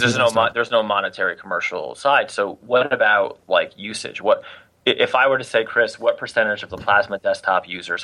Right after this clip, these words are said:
Speaker 1: are using, let's say, Kwrite?" What would you say?
Speaker 2: Well, I, I don't know. I guess I would answer the question this. My, my, uh, my underlying sense of it is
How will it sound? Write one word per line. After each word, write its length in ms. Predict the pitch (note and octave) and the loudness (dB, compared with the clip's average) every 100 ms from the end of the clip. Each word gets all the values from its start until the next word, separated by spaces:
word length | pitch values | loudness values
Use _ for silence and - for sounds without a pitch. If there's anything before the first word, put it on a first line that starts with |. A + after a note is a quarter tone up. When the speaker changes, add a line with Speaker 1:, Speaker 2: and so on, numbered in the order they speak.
| - | 0
Speaker 1:
are 140 | G2 | 0
using, 480 | G2 G2 F#2+ F2+ E2+ | 0 -12 -8 -8 -8
let's 160 | - - | -10 -8
say, 140 | F2 | -8
Kwrite?" 580 | E2 F#2+ E2+ - - - _ - | -6 -2 -2 -2 -8 -14 _ -6
What 120 | F#2 | -4
would 160 | F2+ - | -4 -6
you 80 | |
say? 120 | - - | -8 -4
Speaker 2:
Well, 260 | E3 D#3+ - | -2 -2 -2
I, 160 | E3 E3 | -2 -2
I 100 | E3 | 0
don't 240 | G#3 D3+ | 0 0
know. 280 | D3+ C3 A2 | 0 0 0
I 120 | G#2 | 0
guess 200 | D#3+ G#3 | 0 0
I 40 | G#3 | 0
would 80 | F3 | 0
answer 200 | D#3+ D3 | -2 -4
the 80 | |
question 340 | C3 C#3 C3+ B2+ | -2 -2 0 0
this. 240 | A#2 G#2 | -2 -2
My, 260 | C#3 D3+ D3 | 0 2 2
my, 500 | C#3 C#3+ F3 F3 F3 | 2 2 2 2 2
uh, 440 | E3+ - B2 A2+ A2+ | 0 0 2 2 2
my 160 | E3 | 0
underlying 500 | - E3+ E3+ C#3+ B2 | 2 2 4 2 2
sense 300 | B2 C3 A#2+ | 0 -2 0
of 100 | B2 | 0
it 160 | A#2 - | 0 -2
is 240 | A2 G#2 | -6 -8